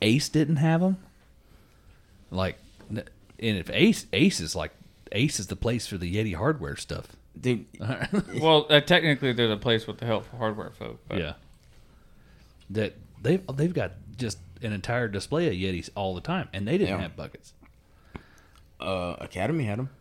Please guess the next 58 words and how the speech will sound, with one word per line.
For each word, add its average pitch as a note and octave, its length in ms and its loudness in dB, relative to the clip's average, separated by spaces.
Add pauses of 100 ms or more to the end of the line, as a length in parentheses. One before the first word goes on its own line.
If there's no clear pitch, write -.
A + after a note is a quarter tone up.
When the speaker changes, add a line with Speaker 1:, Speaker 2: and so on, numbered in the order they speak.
(1900)
Speaker 1:
Ace B2 200 2
didn't C#3 220 2
have D3 180 2
'em. D3+ 200 0
Lowe's A2+ 280 0
didn't B2+ 160 -2
have C#3 160 0
'em. C3+ 160 -4
Nowhere A#2 340 2
around G#2+ 260 -2
here G2 120 -8
had F2+ 220 -6
'em. - 60 -14 (680)
But G#2+ 180 0
you C#3 60 4
bought A#2+ 220 2
the G#2 60 -4
last G2+ 300 0
few C#3+ 140 4
at G2 60 2
Academy. F#2 400 0
Th-, F2 180 -6
there G#2 100 -2
wasn't G#2 220 -2
very G2+ 160 0
many A2 180 -2
there, F2 160 -4
was F#2 220 -4
there? - 180 -12 (1080)
Speaker 3:
You D3+ 160 0
can C#3+ 160 0
buy C#3 220 12
a C3+ 60 8
Yeti C3 320 6
bucket B2 320 6
Speaker 2:
There A#2 80 8
Speaker 3:
on A2 60 6
Speaker 2:
was A#2 160 8
two A#2 60 6
Speaker 3:
Amazon A2 320 6
Speaker 2:
colors. E2+ 140 0
Speaker 3:
for G#2 120 -2
forty A2 300 0
bucks. F#2+ 420 -4 (100)
Speaker 1:
Can A#2 200 0
you? B2+ 140 -2 (300)
Speaker 3:
Yep. G2 200 -6
Speaker 2:
Yeah. C#2+ 160 -6 (200)
Speaker 1:
So G2 160 -6
they're G2+ 120 -4
still - 220 -8
there. F2+ 200 -10
I C#3+ 80 0
don't A3+ 160 0
know C3+ 120 4
that, G#2 300 -4
but G#2 120 -4
I, G2+ 220 -8